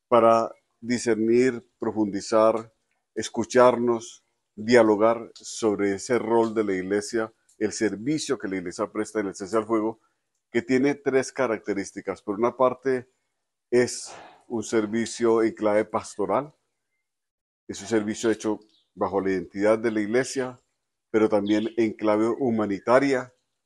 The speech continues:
lo que quiere decir es al servicio de los más necesitados, de los más vulnerables, y un servicio también en clave de fortalecimiento del proceso de diálogo, del proceso de paz,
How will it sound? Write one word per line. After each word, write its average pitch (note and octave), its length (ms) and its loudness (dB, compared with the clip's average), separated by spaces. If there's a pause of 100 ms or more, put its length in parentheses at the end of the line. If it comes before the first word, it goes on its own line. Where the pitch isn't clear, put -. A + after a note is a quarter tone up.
(140)
lo G2+ 120 -6
que G2+ 140 -8
quiere G#2 260 2
decir G2+ 300 -2
es - 220 -8
al G#2 140 -4
servicio G#2 540 -4
de G2 80 0
los F2+ 160 -6
más G#2 360 -2
necesitados, A2 920 -2 (320)
de - 80 0
los G2+ 120 0
más G2+ 240 0
vulnerables, C3 760 -4 (440)
y E3 140 2
un E3 140 8
servicio D3 560 -2
también A#2 560 0 (400)
en A2+ 160 2
clave A#2 720 2
de G2+ 240 -6
fortalecimiento G2+ 1300 -4
del F#2+ 240 -8
proceso F#2 760 -10
de F2 140 -8
diálogo, G2+ 680 -2
del F2 120 -14
proceso F#2 460 -6
de F2 120 0
paz, - 460 -6